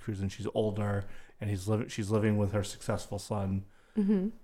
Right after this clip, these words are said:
Speaker 1: And it comes out as, like, this big thing, and you kinda, like, wonder why, what caught, like, he has his health issues, but, like, why is he so melancholy? And it's because his mother died right before the movie started, you know, re-,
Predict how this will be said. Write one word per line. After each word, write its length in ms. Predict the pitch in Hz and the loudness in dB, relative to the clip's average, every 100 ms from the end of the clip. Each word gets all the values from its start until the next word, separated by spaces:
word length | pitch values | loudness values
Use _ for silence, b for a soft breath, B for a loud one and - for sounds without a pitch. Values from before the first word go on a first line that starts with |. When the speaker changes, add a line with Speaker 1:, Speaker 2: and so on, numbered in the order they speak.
| - | 0
Speaker 1:
And 440 | - 110 107 104 107 | 4 6 6 6 2
it 100 | 110 | 2
comes 300 | - 120 113 | 4 6 8
out 220 | 123 131 | 10 10
as, 120 | 107 | 6
like, 180 | 107 98 | 4 2
this 180 | 104 98 | 0 -2
big 300 | - 113 113 | 2 2 2
thing, 220 | - 143 | 4 6
and 100 | 135 | 8
you 60 | 120 | 6
kinda, 180 | - 143 | 8 8
like, 200 | 143 135 | 8 6
wonder 360 | 120 139 160 113 | 6 6 8 6
why, 560 | 101 101 110 120 120 120 b b b b b _ - | 4 6 6 6 4 -2 b b b b b _ -6
what 320 | 123 160 - | 8 10 10
caught, 320 | - 143 139 | 6 8 8
like, 160 | 135 - | 6 6
he 140 | 127 | 6
has 140 | 120 113 | 4 4
his 160 | 113 | 2
health 220 | 143 139 | 4 6
issues, 240 | 143 - 127 | 4 2 0
but, 140 | 123 | 2
like, 160 | 120 107 113 110 | 2 0 -4 0
why 320 | 120 127 127 | 6 10 10
is 300 | 127 135 120 - | 8 4 0 0
he 80 | |
so 260 | 110 - 110 | 0 2 4
melancholy? 680 | 110 101 107 107 104 98 101 98 b b | 6 4 4 2 0 0 0 -2 b b
And 120 | 131 | 0
it's 40 | |
because 260 | - 131 123 | 4 6 8
his 120 | 120 | 8
mother 300 | 127 143 127 | 8 10 8
died 260 | 107 101 104 | 8 6 6
right 220 | 107 107 | 6 4
before 240 | 156 127 | 6 6
the 60 | 117 | 8
movie 240 | 110 110 | 6 4
started, 480 | 110 110 101 101 95 - b b b b _ - | 0 -2 -2 -2 -4 -8 b b b b _ 6
you 80 | |
know, 100 | 131 | 8
re-, 120 | 113 | 10